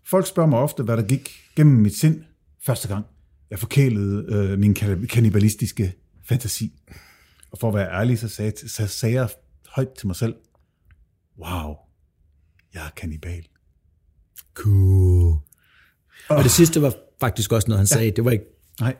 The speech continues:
Speaker 1: han sagde, "Wow, jeg, nu er jeg kannibal."
Speaker 2: Det var en
Speaker 1: Cool.
Speaker 2: spirituel oplevelse, der berusede ham første gang. Så, øhm, han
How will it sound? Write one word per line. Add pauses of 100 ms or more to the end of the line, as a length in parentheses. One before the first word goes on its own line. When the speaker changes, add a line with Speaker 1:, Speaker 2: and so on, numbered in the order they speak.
(500)
Speaker 1:
han
sagde,
"Wow,
jeg,
nu
er
jeg
kannibal." (200)
Speaker 2:
Det
var
en
Speaker 1:
Cool.
Speaker 2:
spirituel
oplevelse,
der
berusede
ham
første
gang. (1000)
Så,
øhm,
han